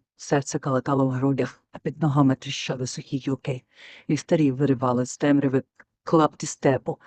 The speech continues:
обірваний паркан, сліди кістів на землі, розтоптану траву.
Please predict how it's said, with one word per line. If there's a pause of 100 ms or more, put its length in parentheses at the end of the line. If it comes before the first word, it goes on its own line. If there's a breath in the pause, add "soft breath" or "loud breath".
(420 loud breath)
обірваний
паркан,
сліди
кістів
на
землі,
розтоптану
траву.